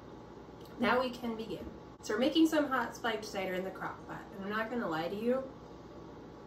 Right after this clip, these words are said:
there's not a lot to it. <laughs> It's very easy.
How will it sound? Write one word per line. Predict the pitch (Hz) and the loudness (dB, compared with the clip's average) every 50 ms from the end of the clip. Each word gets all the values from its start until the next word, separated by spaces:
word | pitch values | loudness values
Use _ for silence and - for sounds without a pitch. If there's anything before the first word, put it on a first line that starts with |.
| - | -6
there's | - 175 180 180 | -2 -2 0 2
not | 208 202 202 196 | 4 4 6 6
a | 185 | 4
lot | 185 175 160 - - - - | 4 4 2 2 0 -4 -8
to | - | -10
it. | - - - - - - - - - - - - - - - - 247 240 240 - | -10 -10 -10 -10 -12 -14 -14 -14 -14 -14 -14 -14 -12 -10 0 2 2 2 2 -2
<laughs> | - - - | -8 -6 -4
It's | 202 175 180 | -4 -4 4
very | 190 226 247 247 233 214 214 214 | 10 12 12 12 12 8 4 2
easy. | 214 214 208 202 180 165 165 - - 240 | -2 -4 -4 -4 0 0 0 2 2 0